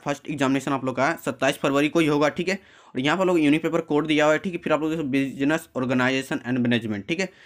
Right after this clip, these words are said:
इस बार एक मार्च को आप लोग बिजनेस लॉ का है, ठीक है। ये तो बात हो गई डेट शीट की। अब आप लोग का एडमिट कार्ड कब आएगा तो इसकी भी अपडेट मैं आप लोग दूंगा, इसलिए आप लोग चैनल को सब्सक्राइब करना, साथ में बेल आइकन को ऑन कर लेता कि आगे आने वाली और भी डेटा क्वेश्चन आते हैं उसमें मिलती रहेगी, ठीक है।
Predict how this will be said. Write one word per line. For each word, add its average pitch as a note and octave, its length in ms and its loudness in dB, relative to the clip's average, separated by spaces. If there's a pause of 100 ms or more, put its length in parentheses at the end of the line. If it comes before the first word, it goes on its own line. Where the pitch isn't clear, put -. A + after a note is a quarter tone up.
(160)
इस C#3+ 120 -4
बार E3+ 100 4
एक E3+ 220 2
मार्च D#3+ 220 2
को E3+ 60 -2
आप D#3+ 60 0
लोग E3 140 0
बिजनेस C3+ 340 0
लॉ C3+ 200 2
का C3+ 100 0
है, C#3 80 2
ठीक E3+ 180 -4
है। F#3 100 -4 (1300)
ये C#3+ 120 2
तो E3+ 120 0
बात F3+ 180 4
हो F#3+ 60 0
गई F3+ 120 4
डेट D3 200 2
शीट C#3+ 200 -2
की। C3+ 60 0
अब C3+ 60 4
आप D3+ 140 2
लोग F#3 120 0
का - 180 -4
एडमिट D3 260 0
कार्ड D3+ 240 2
कब E3 180 0
आएगा C#3+ 380 2 (360)
तो D3+ 60 -2
इसकी F3 220 0
भी G3+ 60 4
अपडेट F#3+ 260 2
मैं F3 120 2
आप F3 60 -4
लोग F3 100 2
दूंगा, E3 140 2
इसलिए E3+ 180 -2
आप F3+ 60 0
लोग F3+ 80 0
चैनल D#3+ 200 0
को E3+ 60 -2
सब्सक्राइब D#3 420 -2
करना, D#3 120 -4
साथ E3 120 -10
में E3+ 140 -4
बेल C3+ 120 4
आइकन E3+ 180 -2
को E3 60 -2
ऑन C#3+ 240 0
कर C#3+ 140 -2
लेता C3+ 200 -4
कि C#3 80 -4
आगे C3 140 0
आने C#3 100 0
वाली C#3 120 -4
और C3 200 -2
भी C#3 80 2
डेटा C3+ 180 0
क्वेश्चन B2 300 -4
आते G#2+ 140 -6
हैं A#2 40 -10
उसमें E3 140 -6
मिलती A#2 220 -4
रहेगी, G2 260 -8
ठीक D#3+ 160 -6
है। F3+ 120 -8